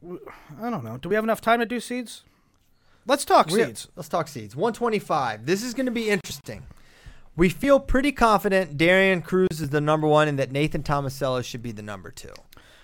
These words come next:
Speaker 2: I
Speaker 1: Yeah.
Speaker 2: can't wrap my mind around anything different. Darian, uh, excuse me, Nathan has beaten. The only thing I could get behind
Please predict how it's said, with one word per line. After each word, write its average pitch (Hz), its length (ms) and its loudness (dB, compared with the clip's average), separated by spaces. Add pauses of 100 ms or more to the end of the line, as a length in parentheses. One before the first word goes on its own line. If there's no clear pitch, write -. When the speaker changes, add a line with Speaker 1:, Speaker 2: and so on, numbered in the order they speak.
(340)
Speaker 2:
I 139 220 -4 (520)
Speaker 1:
Yeah. 262 280 0 (100)
Speaker 2:
can't 226 320 0
wrap 196 260 6
my 185 180 0
mind 175 480 0
around 160 640 2 (560)
anything 143 500 -4
different. 147 500 0 (400)
Darian, 170 640 2 (140)
uh, 135 260 2
excuse 131 320 -10
me, 107 180 -12 (300)
Nathan 170 460 2
has 143 140 -2
beaten. 135 520 -6 (460)
The 185 60 8
only 339 140 10
thing 339 200 0
I 240 100 4
could 262 300 2
get 202 180 4
behind 135 640 0